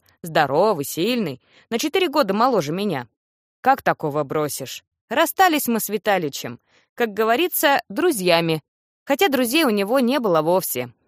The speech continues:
А враги были? Не знаю. Но он осторожный был, как пуганая ворона, которая куста боится. Галина достала из кармана ключ и протянула его Елизавете Петровне.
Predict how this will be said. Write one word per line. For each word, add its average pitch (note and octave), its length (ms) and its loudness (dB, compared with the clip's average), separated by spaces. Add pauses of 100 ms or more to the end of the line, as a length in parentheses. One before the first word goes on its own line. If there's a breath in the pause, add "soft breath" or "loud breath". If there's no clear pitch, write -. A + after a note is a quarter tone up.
(220)
А G3+ 120 0
враги G#3+ 460 2
были? G#3 540 2 (440)
Не A#3+ 220 4
знаю. F3+ 600 0 (320)
Но F4 140 2
он F#4+ 100 2
осторожный C#4+ 520 2
был, D3 280 -4 (280)
как - 220 0
пуганая F#3 440 -2
ворона, B3 400 2
которая F3+ 400 -2
куста F#3 420 0
боится. C#3+ 560 -2 (560)
Галина B3 500 4
достала A#3 480 2
из G3+ 120 -2
кармана G3 460 0
ключ A#3 440 -4 (140)
и C#4+ 80 -2
протянула C#4+ 580 2
его C4 300 2
Елизавете G#3+ 680 -2
Петровне. C#3 680 -2